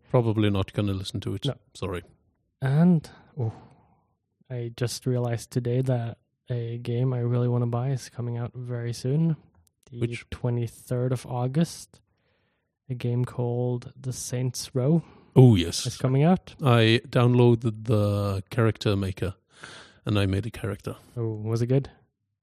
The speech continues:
Speaker 1: Uh, the character maker?
Speaker 2: Yeah.
Speaker 1: A lot of customization. Uh, you can make a monobrowed, uh,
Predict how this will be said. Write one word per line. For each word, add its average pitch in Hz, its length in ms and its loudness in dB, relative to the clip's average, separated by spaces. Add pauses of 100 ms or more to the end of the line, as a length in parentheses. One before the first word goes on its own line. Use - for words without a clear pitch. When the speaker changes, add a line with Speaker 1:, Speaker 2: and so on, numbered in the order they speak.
(260)
Speaker 1:
Uh, 117 160 2
the 107 140 -2
character 151 340 2
maker? 123 380 -2 (120)
Speaker 2:
Yeah. 120 100 -12 (520)
Speaker 1:
A 113 80 4
lot 123 360 8
of 107 160 -2
customization. 104 880 -2 (160)
Uh, 117 160 4
you 107 180 4
can 110 400 2
make 104 500 0
a 104 300 0
monobrowed, 104 960 2
uh, 104 200 2